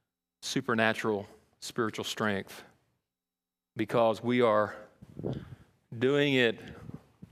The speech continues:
on our own without him.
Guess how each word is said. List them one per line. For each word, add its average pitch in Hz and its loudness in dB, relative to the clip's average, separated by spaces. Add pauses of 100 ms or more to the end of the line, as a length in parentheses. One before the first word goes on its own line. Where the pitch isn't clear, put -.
(880)
on 123 2
our 123 4
own 120 0 (2250)
without 107 4
him. 101 -2